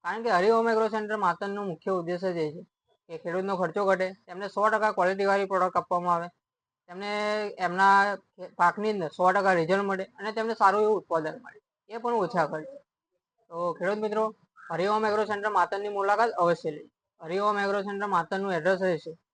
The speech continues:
હરિઓમ એગ્રો સેન્ટર, શોપ નંબર ત્રણ, ભોલેનાથ સેલ્સની સામે, શક્તિ સર્વિસ સ્ટેશનની બાજુમાં, મેઇન ગેટ આગળ,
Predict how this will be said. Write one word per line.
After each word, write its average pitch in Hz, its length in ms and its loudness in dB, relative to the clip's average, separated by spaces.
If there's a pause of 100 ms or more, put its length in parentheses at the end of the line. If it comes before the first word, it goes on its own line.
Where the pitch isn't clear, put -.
(300)
હરિઓમ 202 380 0
એગ્રો 208 240 0
સેન્ટર, 196 360 -2
શોપ 175 260 2
નંબર 165 240 0
ત્રણ, 202 460 2
ભોલેનાથ 180 380 2
સેલ્સની 165 400 -4
સામે, 185 360 2
શક્તિ 190 360 -2
સર્વિસ 185 260 -2
સ્ટેશનની 165 380 -4
બાજુમાં, 175 500 2 (1080)
મેઇન 202 260 -6
ગેટ 190 220 2
આગળ, 185 480 6